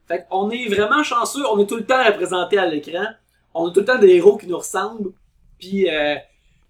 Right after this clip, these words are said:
sais, euh, c'est l'affaire que quand j'ai travaillé, à, à, travaillé chez, euh, Tribute Games, euh, qui, euh, font, euh, Mercenary Kings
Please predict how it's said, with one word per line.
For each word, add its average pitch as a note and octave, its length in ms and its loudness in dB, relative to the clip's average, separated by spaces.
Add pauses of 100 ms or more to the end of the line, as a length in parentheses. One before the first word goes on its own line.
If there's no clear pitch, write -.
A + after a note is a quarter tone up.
sais, G3+ 400 2
euh, C#3 100 -6 (2250)
c'est - 120 -6
l'affaire G#3+ 240 0
que G#3 80 -10
quand G#3 160 -2
j'ai G3 140 -2
travaillé, F3+ 680 -2
à, C3 560 -4
à, - 40 -20
travaillé E3 340 -4
chez, C#3 240 -4
euh, B2 60 -10
Tribute F#3 360 -12
Games, E3+ 460 -6
euh, A#2 140 -20 (140)
qui, C3 220 -10
euh, B2+ 80 -10
font, - 320 -8
euh, C3+ 80 -10
Mercenary D3 520 -8
Kings D#3+ 420 -14